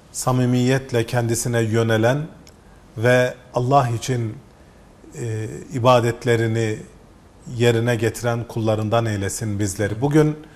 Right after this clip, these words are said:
programımızda çok kıymetli bir konuğumuz, değerli bir hocamız var idi. E, hocamızla çok özel kavramlar üzerinde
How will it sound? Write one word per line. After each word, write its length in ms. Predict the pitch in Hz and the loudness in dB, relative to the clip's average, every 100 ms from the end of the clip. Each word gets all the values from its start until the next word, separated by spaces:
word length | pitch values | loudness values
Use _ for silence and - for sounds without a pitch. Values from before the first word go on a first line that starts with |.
| - - | -20 -8
programımızda 680 | - 151 139 143 143 131 147 | 6 6 8 6 4 4 2
çok 260 | - 160 - | 2 0 0
kıymetli 440 | 143 135 131 147 | 0 0 0 0
bir 140 | 131 117 | 0 -2
konuğumuz, 580 | 135 123 113 123 127 | -2 0 0 0 -2
değerli 320 | 123 120 120 123 | 2 4 2 0
bir 80 | |
hocamız 600 | 113 117 113 117 120 104 | -2 0 0 0 0 -2
var 220 | 104 107 101 - | -2 -2 -2 -8
idi. 360 | 107 107 147 - - - - - - - - | -6 -2 -4 -6 -18 -20 -20 -20 -20 -20 -10
E, 200 | 107 104 - - - | -8 -6 -8 -12 -10
hocamızla 680 | 131 127 139 143 135 143 139 - | -2 2 2 4 6 6 4 -4
çok 400 | - 156 - - - - | -2 -2 -2 -10 -10 -4
özel 300 | 123 147 151 | 4 6 6
kavramlar 540 | - 127 127 127 143 139 | 4 4 4 4 4 4
üzerinde 600 | 113 123 117 120 151 | 2 2 2 4 4